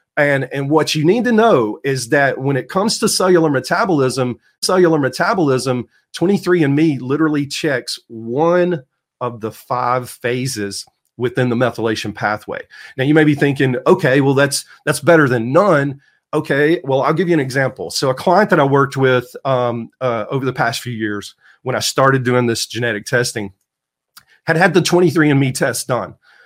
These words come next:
According to the twenty-three and me test, this person only had, like, an eight percent deficit in methylation. And I'll explain what methylation here is in, in just a moment. But they only had an eight percent, uh, deficit in methylation.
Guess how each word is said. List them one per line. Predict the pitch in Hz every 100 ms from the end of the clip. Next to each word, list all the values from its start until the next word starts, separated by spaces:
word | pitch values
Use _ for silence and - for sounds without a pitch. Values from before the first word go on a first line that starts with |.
| _ -
According | - 170 208 233
to | 220 202
the |
twenty-three | 147 190 180 180 170 160
and | 147
me | 135
test, | 139 190 147 90 - - _ _ _ _
this | 147 170
person | - 185 175 160 139
only | 156 165
had, | 151 170 160
like, | 143 139
an | 127 -
eight | 131 160 -
percent | 156 143 - 143 135 131 135 123 98
deficit | 147 175 165 - - 113 110 _ _ _ _ _
in | 143 139 135 127
methylation. | 135 127 143 185 - - 98 _ _
And | 135
I'll | 160 220
explain | - 214 214
what | 143
methylation | 143 139 131 139 131 123
here | 123 113
is | 110
in, | 113 117 117
in | 110
just | 127 123
a |
moment. | 113 113 82 - _ - _
But | 151
they | 175
only | 208
had | 208 151
an | -
eight | 170 190
percent, | 214 196 214 190 - 139
uh, | 135
deficit | 127 160 175 165 - 123
in | 123 131
methylation. | 120 120 131 196 - 104